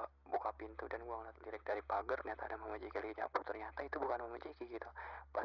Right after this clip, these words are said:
dikonfirmasi ke Mama Jeki, ternyata kata Mama Jeki, "Emang gue nggak, oh, saya nggak keluar, Cek, malam, eh, jam empat itu. Saya nggak keluar," gitu, dia bilang. "Saya belum bangun.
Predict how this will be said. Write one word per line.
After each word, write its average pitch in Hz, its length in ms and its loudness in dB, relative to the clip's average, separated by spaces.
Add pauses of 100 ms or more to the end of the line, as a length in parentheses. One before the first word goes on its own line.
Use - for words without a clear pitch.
dikonfirmasi - 640 -2
ke - 80 -8
Mama 107 240 -2
Jeki, 110 320 -6
ternyata 120 320 2
kata 131 160 0
Mama 110 160 -2
Jeki, - 320 -4
"Emang 107 160 -2
gue 117 320 2
nggak, 143 140 -4 (420)
oh, - 80 2
saya - 160 -4
nggak 156 240 -2
keluar, 160 400 6
Cek, 143 200 2 (120)
malam, 117 320 2
eh, 113 200 -4 (280)
jam 110 160 -6
empat 113 160 -2
itu. 120 260 -2 (880)
Saya 135 160 0
nggak 117 160 4
keluar," 120 480 2
gitu, 104 160 -4
dia 107 240 -2
bilang. 113 200 -6 (520)
"Saya 131 160 4
belum 104 160 2
bangun. 117 500 4